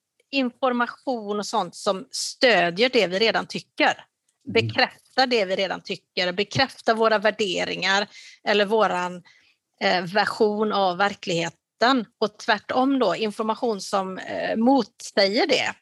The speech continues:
Speaker 1: eh, tenderar vi att, eh, förminska eller kanske inte ens uppmärksamma överhuvudtaget. Och det är också jättefarligt om, om man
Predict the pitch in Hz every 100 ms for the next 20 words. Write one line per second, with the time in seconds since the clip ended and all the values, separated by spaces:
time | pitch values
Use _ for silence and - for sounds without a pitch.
0 | _ _ 240 196 - 233 240 208 175 175
1 | 180 - _ - 190 180 175 - - -
2 | _ - 254 262 190 156 - 220 269 269
3 | 240 226 247 - 240 233 196 180 - 254
4 | 247 190 180 196 180 180 226 180 175 180
5 | 226 - 226 208 180 294 - - _ _
6 | _ _ _ _ - 214 233 302 - -
7 | 392 - - 180 180 151 - 208 214 202
8 | 226 208 202